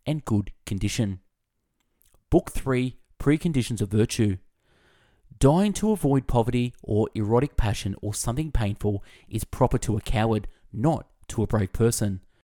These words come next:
For shrinking burdens is softness, and such a person stands firm in the face of death to avoid an evil, not because standing firm is fine. Book four.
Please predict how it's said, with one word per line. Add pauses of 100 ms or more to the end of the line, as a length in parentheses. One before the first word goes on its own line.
(360)
For
shrinking
burdens
is
softness, (260)
and
such
a
person
stands
firm (280)
in
the
face
of
death (320)
to
avoid
an
evil, (300)
not
because
standing
firm (160)
is
fine. (1200)
Book
four.